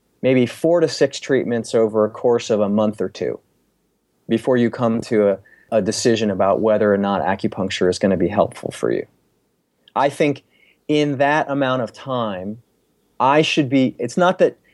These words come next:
it's not that that person's low back pain is necessarily going to have resolved. Let's be clear about that. But it's that in that length of time, i-, in my experience,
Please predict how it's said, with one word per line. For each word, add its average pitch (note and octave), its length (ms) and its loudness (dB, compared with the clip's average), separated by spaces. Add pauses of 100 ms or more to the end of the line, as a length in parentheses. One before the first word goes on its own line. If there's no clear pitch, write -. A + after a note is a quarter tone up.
(100)
it's - 140 -8
not D3+ 160 2
that C#3 160 2
that C3+ 180 2
person's C3 440 -4
low A#2+ 240 2
back A#2 260 2
pain A2+ 240 -4
is G#2 100 -6
necessarily A2 680 0
going G#2+ 340 0
to G#2+ 140 -2
have G#2 260 0
resolved. F2+ 720 0 (420)
Let's - 140 2
be G#2 160 0
clear G2+ 400 0
about F#2 300 0
that. E2+ 300 0 (760)
But C3+ 160 2
it's C3 200 0
that C3 340 0 (220)
in C3+ 140 2
that D3 220 0
length C#3+ 220 0
of B2 100 -2
time, A#2+ 520 -4 (180)
i-, - 20 -8
in C3 320 0
my C3 160 2
experience, B2+ 640 0